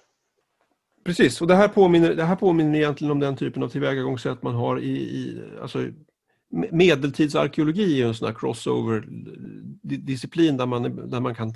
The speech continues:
ta in då, liksom, man, man, man gräver då på medeltida saker och så kan man då lägga skriftliga källor till förfogande. Men det är ungefär så det, det, det här, det här,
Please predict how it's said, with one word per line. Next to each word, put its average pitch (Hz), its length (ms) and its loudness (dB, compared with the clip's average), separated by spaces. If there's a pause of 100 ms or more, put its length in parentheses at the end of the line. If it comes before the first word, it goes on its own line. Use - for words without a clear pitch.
ta 143 160 -4
in 127 160 -2
då, 113 120 -2
liksom, 110 540 -10 (120)
man, 127 160 -10
man, 135 440 -4
man 139 120 -2
gräver 139 280 0
då 113 80 -4
på 110 100 -10
medeltida 123 760 -6
saker 117 340 -6
och 120 80 -10
så 123 80 -14
kan 120 120 -8
man 127 120 -6
då 120 120 -4
lägga 113 480 -8 (680)
skriftliga 127 400 -4
källor 123 280 -2
till 120 220 -6
förfogande. 127 380 -6
Men 147 80 2
det - 20 4
är 165 40 6
ungefär 160 220 2
så 190 300 4
det, 117 100 0
det, 123 360 -2
det 135 180 -8
här, 117 580 -4
det 131 80 -8
här, 107 320 -2